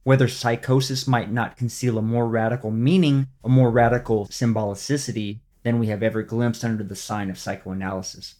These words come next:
Yes, these societies have access to the symbolic. No, they do not gain access to the symbolic by means of the intercession of an immutable law, the image of which is sketched in the social order itself, the father, the chief,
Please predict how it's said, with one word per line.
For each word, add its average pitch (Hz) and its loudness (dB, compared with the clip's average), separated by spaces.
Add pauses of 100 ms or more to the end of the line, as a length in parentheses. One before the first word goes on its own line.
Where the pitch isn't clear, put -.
(140)
Yes, 135 4
these 131 0
societies 113 0
have 104 -4
access 131 -2
to 127 -4
the 113 -6
symbolic. 107 -4 (340)
No, 135 8
they 131 6
do 123 4
not 117 0
gain 113 0
access 107 -4
to 113 -10
the 101 -8
symbolic 104 -4 (160)
by 107 -4
means 120 0
of 101 -12
the 101 -18
intercession 113 -2
of 104 -6
an 104 -4
immutable 104 -4
law, 101 -2 (220)
the - -18
image 151 4
of 120 2
which 120 0
is 117 -6
sketched - -2
in 113 -2
the 110 -6
social 113 -6
order 110 -4
itself, 143 0 (220)
the - -14
father, 120 4
the 117 -4
chief, 117 -2